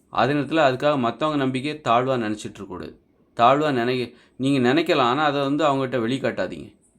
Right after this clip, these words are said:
பிறருடைய நம்பிக்கை தாழ்வானதா இருக்கலாம், உங்களுடைய நம்பிக்கை உயர்வானதா இருக்கலாம், ஆனா அதை நீங்க வெளிப்படுத்தக்கூடாது. வெளிப்படுத்தும் விதமாக அவங்க கேட்காமலே போய் உங்களுடைய நம்பிக்கையை அவர்களுக்கு, அ, கற்பிக்காதீர்கள்.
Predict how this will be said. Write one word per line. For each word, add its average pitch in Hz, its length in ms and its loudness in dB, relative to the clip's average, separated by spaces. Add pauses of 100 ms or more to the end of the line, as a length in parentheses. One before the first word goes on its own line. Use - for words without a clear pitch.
(600)
பிறருடைய 151 400 2
நம்பிக்கை 151 360 0
தாழ்வானதா 147 600 2
இருக்கலாம், 123 520 -4 (260)
உங்களுடைய 143 420 0
நம்பிக்கை 143 320 -2
உயர்வானதா 139 460 0
இருக்கலாம், 107 300 -4
ஆனா 127 200 0
அதை 135 200 -4
நீங்க 131 220 -2
வெளிப்படுத்தக்கூடாது. 117 840 -6 (880)
வெளிப்படுத்தும் 143 500 -2
விதமாக 127 480 0
அவங்க 139 200 0
கேட்காமலே 147 720 -2
போய் 135 460 -4 (380)
உங்களுடைய 156 460 2
நம்பிக்கையை 143 500 2
அவர்களுக்கு, 139 640 0 (300)
அ, 104 60 -8
கற்பிக்காதீர்கள். 123 960 -4